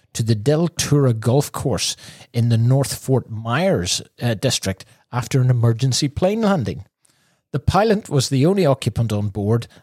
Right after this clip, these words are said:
and was uninjured. The plane was moved off the course and no golfers were forced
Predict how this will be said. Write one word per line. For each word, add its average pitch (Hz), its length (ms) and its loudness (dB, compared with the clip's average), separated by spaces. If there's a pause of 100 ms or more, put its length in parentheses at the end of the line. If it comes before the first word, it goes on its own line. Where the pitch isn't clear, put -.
(140)
and 143 100 0
was 135 140 2
uninjured. 113 560 -2 (560)
The 135 80 -4
plane 190 340 0
was 139 200 0
moved 185 420 2
off 156 200 2
the 117 80 -2
course - 520 -6 (180)
and 117 240 0
no 143 300 2 (100)
golfers 107 540 -4
were 104 60 -8
forced - 580 -8